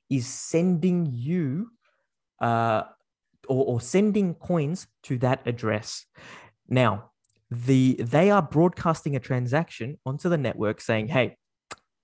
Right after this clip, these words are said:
I want this amount being transferred to this address, which you've provided them." What will then end up happening is that your Bitcoin node will sit there and it will be listening. It's gonna listen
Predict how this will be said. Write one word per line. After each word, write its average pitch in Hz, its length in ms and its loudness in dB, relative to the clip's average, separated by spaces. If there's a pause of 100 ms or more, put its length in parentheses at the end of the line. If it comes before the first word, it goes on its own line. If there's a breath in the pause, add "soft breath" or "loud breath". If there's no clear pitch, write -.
(160)
I 131 120 6
want 135 280 0 (140)
this 165 180 -4
amount 160 380 -2
being 123 180 -2
transferred 131 580 -4 (320)
to 117 220 -6
this 120 220 -2
address, 131 420 -2
which 120 220 -8
you've 123 260 -4
provided 185 460 -4
them." - 160 -8 (840 loud breath)
What 143 180 0
will 127 100 -2
then 175 280 0
end 131 180 0
up - 140 -2
happening 117 420 -4 (240)
is 123 160 -2
that 127 220 -2
your 175 200 0
Bitcoin 147 440 0
node 139 420 0
will 123 140 -10
sit 240 380 -12
there 117 280 4 (320)
and 139 80 4
it 160 80 0
will 170 80 -4
be 156 100 2
listening. 131 460 0 (220)
It's 170 100 -2
gonna 240 180 2
listen 156 520 -2